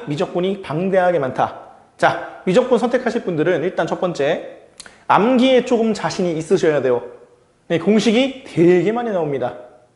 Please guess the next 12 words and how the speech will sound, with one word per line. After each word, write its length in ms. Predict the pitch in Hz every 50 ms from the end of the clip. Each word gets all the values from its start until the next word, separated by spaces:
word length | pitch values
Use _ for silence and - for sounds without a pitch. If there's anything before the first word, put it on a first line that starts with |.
| _ _ _ _ -
오케이? 520 | - 214 226 240 233 - - - - -
그리고 280 | - 233 240 202 160 - - - - - - - -
기하를 380 | - - 214 214 262 285 294 277
선택하신 400 | 262 254 277 - - 214 220 208
학생들은 600 | 185 - 202 180 147 131 151 160 127 87 - - - - _ _ _ _
상대적으로 600 | - 285 285 294 320 311 269 254 226 214 185 180
내가 340 | 147 127 139 147 147 - 110
암기력이 460 | 135 156 190 202 247 226 220 196 214
좀 160 | 214 226 175
약한 240 | 123 104 - 185 185
것 120 | 175 156 135
같아요. 300 | 123 - - - -